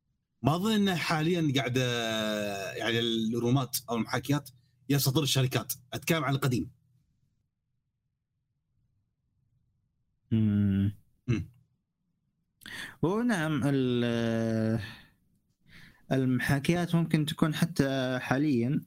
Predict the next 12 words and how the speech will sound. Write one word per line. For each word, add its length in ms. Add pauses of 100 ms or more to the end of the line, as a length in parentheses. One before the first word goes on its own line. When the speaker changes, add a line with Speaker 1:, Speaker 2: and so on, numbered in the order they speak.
(160)
Speaker 2:
أنا 120
شخصيًا، 560 (100)
أنا 80
لو 200
أنا، 320
أنا 560
إبراهيم، 500
أنا 480 (520)
كنت 300 (320)
واحد 400
في 160
شركة، 600